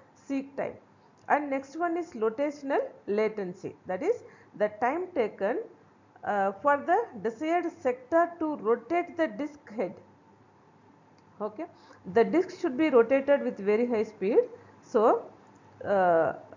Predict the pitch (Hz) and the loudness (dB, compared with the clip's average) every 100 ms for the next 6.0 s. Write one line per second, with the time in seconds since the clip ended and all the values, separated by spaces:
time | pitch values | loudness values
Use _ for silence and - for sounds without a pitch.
0 | - 185 254 254 330 269 311 320 - - | 0 6 8 6 0 0 0 0 -6 -4
1 | 214 254 285 294 277 - 202 196 427 - | 0 0 -2 -6 -10 -10 -4 -2 -2 -6
2 | - _ _ _ _ _ - 247 302 - | -20 _ _ _ _ _ 0 0 0 -8
3 | - 202 233 190 214 226 214 208 175 - | -16 -4 -2 0 -2 0 -2 -4 -6 -12
4 | - 226 247 302 302 285 233 220 262 214 | -4 -4 -2 -4 -6 -2 -2 -2 -6 -4
5 | 202 392 - - _ _ 180 202 277 | -2 -2 -4 -18 _ _ -4 2 2